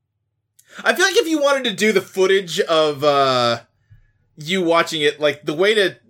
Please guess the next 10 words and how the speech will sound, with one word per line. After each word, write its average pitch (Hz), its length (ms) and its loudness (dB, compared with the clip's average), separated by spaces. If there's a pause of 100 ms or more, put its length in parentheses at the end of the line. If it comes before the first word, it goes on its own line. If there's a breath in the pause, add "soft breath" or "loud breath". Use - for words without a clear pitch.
(160)
dovetail 175 480 0
that 160 220 0
back 156 220 0
into, 151 140 -4
like, 147 140 0
what 151 120 0
happens 147 300 -2
in 139 80 -10
the 131 80 -4
show, 131 520 0